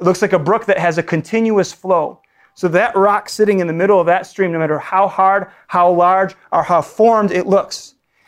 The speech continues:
after years of the running stream ro-, going over the surface of that rock, eventually it becomes a smooth, tiny stone that can be placed in the hand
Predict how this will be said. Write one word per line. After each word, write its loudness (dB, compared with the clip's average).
after 0
years 2
of -2
the 0
running 2
stream -2
ro-, 0
going 2
over 4
the -2
surface -2
of 0
that 2
rock, 0
eventually -2
it -6
becomes -4
a 0
smooth, -2
tiny -4
stone 0
that 0
can -12
be -6
placed -2
in -8
the -2
hand -6